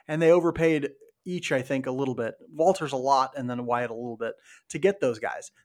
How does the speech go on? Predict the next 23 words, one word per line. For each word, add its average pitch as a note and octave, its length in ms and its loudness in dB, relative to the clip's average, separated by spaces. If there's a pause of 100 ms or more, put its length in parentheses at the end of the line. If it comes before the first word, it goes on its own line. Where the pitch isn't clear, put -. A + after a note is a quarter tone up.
(100)
They A3 160 6
represent G3+ 520 2
legitimate E3 500 0
draft C3 360 0
capital. - 480 0 (440)
They E3 180 2
represent F#3 480 0
guys D3+ 280 4
who D#3 80 -4
should F#3 220 2
have D3+ 200 0
high-end E3+ 720 2 (260)
ceiling B2+ 680 -2 (260)
for E3+ 560 4 (240)
pitching D#3+ 280 -4
prospects. C#3+ 600 -2 (240)
And D#3 120 -4
so F3+ 120 0
it'll F3+ 120 2
be G3 120 -2
interesting G#3 380 -4
to D#3+ 80 -4
see D#3 480 -6